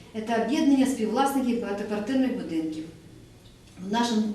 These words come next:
городе уже существует одно такое объединение, это так называемый "Красный дом". И тогда вы сами будете определять, определять количество услуг, которые вам необходимы,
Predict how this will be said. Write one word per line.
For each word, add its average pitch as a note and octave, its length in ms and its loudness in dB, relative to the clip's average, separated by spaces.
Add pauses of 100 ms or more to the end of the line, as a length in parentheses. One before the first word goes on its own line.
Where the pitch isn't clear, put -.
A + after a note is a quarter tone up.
городе G3 340 -2
уже G3 100 -2
существует A3+ 560 -4
одно C#4+ 200 0
такое C#4 320 -2
объединение, C4 560 2
это F#3+ 200 -6 (320)
так A3 100 -10
называемый A3 500 0
"Красный G3+ 480 -4
дом". C#4 280 0 (580)
И A#3+ 100 -6
тогда A#3 440 2
вы A3 120 2
сами D4+ 360 4
будете A#3 300 0
определять, A#3 540 -4
определять A3 540 -2
количество A#3 680 0
услуг, B3+ 340 -6
которые B3 240 -6
вам B3+ 180 -2
необходимы, C4 640 0